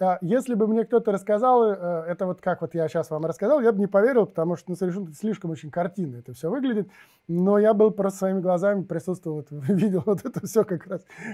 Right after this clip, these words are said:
<laughs> отчаяние в глазах разработчиков, которые говорят, что там мы понимаем, мы знаем. М, но стоит, видимо, это в очереди, потому что я вижу, что регулярно происходит улучшение. То есть я вижу, что постепенно это все дотачивается, выходят новые прошивки, в новых прошивках появляются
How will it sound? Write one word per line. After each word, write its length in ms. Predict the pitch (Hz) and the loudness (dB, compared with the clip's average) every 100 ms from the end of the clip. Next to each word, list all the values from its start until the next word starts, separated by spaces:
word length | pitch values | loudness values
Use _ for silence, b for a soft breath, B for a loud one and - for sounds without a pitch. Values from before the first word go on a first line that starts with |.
| B | B
<laughs> 380 | - 202 202 - | -2 -2 -2 -6
отчаяние 500 | 185 175 214 214 185 | -4 0 0 2 0
в 60 | 160 | 0
глазах 400 | 175 180 185 170 | 0 2 2 0
разработчиков, 680 | 170 180 196 277 - - 139 | 0 2 2 0 -6 -14 -6
которые 380 | 170 190 196 | -4 -2 -2
говорят, 260 | 175 175 175 | -2 -2 -4
что 160 | - 156 | -6 -4
там 280 | 208 175 160 | -2 -2 -2
мы 120 | 208 | -2
понимаем, 480 | 202 202 214 180 147 | -2 0 0 0 -4
мы 100 | 151 | -6
знаем. 360 | 170 233 196 - b b b b b b _ | 0 2 0 -4 b b b b b b _
М, 360 | 170 170 165 165 | -6 -4 -4 -6
но 420 | 165 170 165 196 247 | -6 -4 0 2 2
стоит, 300 | 208 220 214 | 2 2 0
видимо, 240 | 208 208 | 0 2
это 200 | 202 202 | 2 2
в 80 | 196 | 4
очереди, 380 | 262 262 220 190 | 2 0 -2 -4
потому 340 | 190 180 196 | 0 0 0
что 140 | 202 196 | 0 2
я 100 | 208 | 2
вижу, 180 | 254 | 0
что 160 | 202 196 | -2 0
регулярно 480 | 190 180 214 254 214 | 0 2 2 2 0
происходит 480 | 180 175 - 190 185 | -4 -4 0 -2 0
улучшение. 420 | 175 - 165 135 | -4 -4 -6 -6
То 80 | 127 | -10
есть 100 | 151 | -8
я 80 | 147 | -2
вижу, 220 | 202 202 | -2 -2
что 200 | - 156 | -6 -10
постепенно 540 | 151 - 131 175 220 | -10 -14 -6 -2 -2
это 200 | 185 180 | -2 -4
все 140 | 139 156 | -6 -4
дотачивается, 600 | 151 165 185 185 175 160 | -2 0 0 -2 -6 -6
выходят 300 | 156 226 220 | 0 0 2
новые 220 | 202 190 | 0 0
прошивки, 560 | 190 165 - 180 175 | -2 -4 -4 -6 -6
в 60 | 151 | -6
новых 260 | 165 190 190 | -4 -6 -4
прошивках 460 | 175 - 196 160 | -4 -2 -6 -6
появляются 600 | - 170 175 180 180 170 | -8 -2 0 0 0 -6